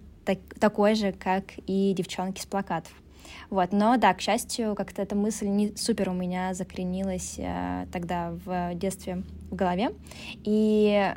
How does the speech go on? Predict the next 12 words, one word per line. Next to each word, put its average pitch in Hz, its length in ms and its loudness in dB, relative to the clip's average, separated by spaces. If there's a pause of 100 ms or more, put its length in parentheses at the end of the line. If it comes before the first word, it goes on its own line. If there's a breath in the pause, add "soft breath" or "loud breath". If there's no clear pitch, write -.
вот 202 160 2
рефлексируя, 247 720 4
я 208 80 6
подумала, 214 400 6
почему 208 380 2
так. 165 200 0 (760 loud breath)
А, 185 480 2
вот 196 120 4
ты 247 60 8
сказала, 202 460 6
да, 180 160 4
про 185 720 2